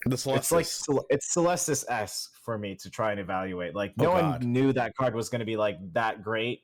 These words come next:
Speaker 2: off the jump. It was, like, it was whispered about before the set was dropped, and then, like,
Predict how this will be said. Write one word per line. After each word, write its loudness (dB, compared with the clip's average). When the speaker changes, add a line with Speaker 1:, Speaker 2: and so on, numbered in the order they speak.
Speaker 2:
off 2
the -14
jump. 2
It 2
was, 0
like, 2
it -2
was 0
whispered 2
about 2
before 0
the -4
set 0
was -2
dropped, 0
and -4
then, -2
like, -2